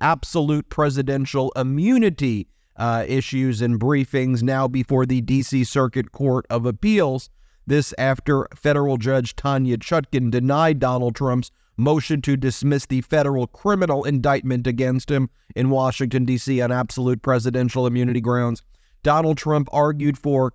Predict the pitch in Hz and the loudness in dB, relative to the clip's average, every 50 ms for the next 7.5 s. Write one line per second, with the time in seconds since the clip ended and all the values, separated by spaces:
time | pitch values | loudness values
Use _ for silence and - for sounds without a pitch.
0 | _ - - - 196 196 196 196 202 196 - - 143 143 160 160 165 165 156 - | _ -16 -4 0 2 2 4 4 2 2 0 -2 -2 0 2 4 4 2 2 -2
1 | _ _ - _ - 185 185 196 196 185 156 113 82 - - _ _ _ _ _ | _ _ -12 _ -2 0 2 2 4 4 2 0 0 -4 -10 _ _ _ _ _
2 | _ _ _ _ _ _ - 147 151 147 - - 151 - 147 139 139 - - 151 | _ _ _ _ _ _ 0 2 2 2 0 -2 -4 -2 0 0 0 0 0 0
3 | 147 143 127 131 143 135 143 151 180 185 175 156 165 165 160 170 180 185 180 180 | 0 0 0 -2 -2 -2 0 0 0 0 0 0 0 0 2 2 2 2 2 2
4 | 170 - 156 156 160 156 - 156 190 214 220 214 180 - - 214 202 202 208 208 | 0 0 0 -2 -2 -2 -2 0 2 2 2 2 0 -2 -2 0 2 2 2 2
5 | 202 196 185 185 165 - 180 180 170 151 - - 170 165 175 180 175 175 160 151 | 2 2 2 0 0 -2 -2 -4 -4 -2 -2 -2 0 2 2 2 2 2 0 2
6 | 151 160 160 160 160 160 151 160 160 156 151 151 151 147 135 117 92 123 120 131 | 2 2 2 2 2 2 0 0 0 0 0 0 0 -2 -2 -4 -6 -4 -2 0
7 | 165 185 180 180 - - 180 180 - - | 2 2 2 2 0 0 0 0 -2 -4